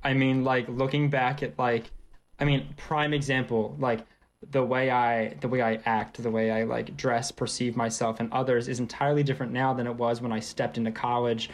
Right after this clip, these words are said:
as a freshman. Uh, I came out the first day of school, by the way. The day I moved into Temple is when I publicly came out.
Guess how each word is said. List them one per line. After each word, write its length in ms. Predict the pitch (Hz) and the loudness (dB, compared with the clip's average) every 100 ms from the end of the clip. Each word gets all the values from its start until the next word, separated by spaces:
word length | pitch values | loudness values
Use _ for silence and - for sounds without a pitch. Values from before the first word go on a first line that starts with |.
| - - | -12 -8
as 140 | 117 113 | -4 -2
a 60 | |
freshman. 640 | 110 127 127 - 113 110 110 - - | -2 -2 -2 0 0 0 -2 -8 -8
Uh, 360 | 120 107 104 95 - | -2 0 0 -2 -4
I 100 | 139 | -4
came 300 | 139 165 165 | -2 -2 0
out 200 | 156 160 | 0 0
the 80 | 143 | -4
first 480 | - 147 156 151 - | -4 0 0 0 -2
day 320 | 139 131 123 | 2 2 0
of 380 | 123 117 113 - | 0 0 0 -4
school, 240 | - 127 | -6 -2
by 120 | 120 117 | 0 0
the 80 | |
way. 120 | 113 123 | -2 -2
The 80 | |
day 140 | 131 143 | 0 2
I 120 | 147 | 2
moved 220 | 135 127 | 2 0
into 500 | 123 117 113 131 120 | -2 -2 -2 0 0
Temple 480 | 113 120 113 113 - - - - | 0 -2 -2 -4 -6 -14 -12 -6
is 160 | 120 | -4
when 140 | 120 120 | -2 0
I 140 | 113 | 0
publicly 400 | 113 117 113 117 | 0 -2 -2 -4
came 240 | 113 110 | -2 -2
out. 240 | 110 117 | -4 -6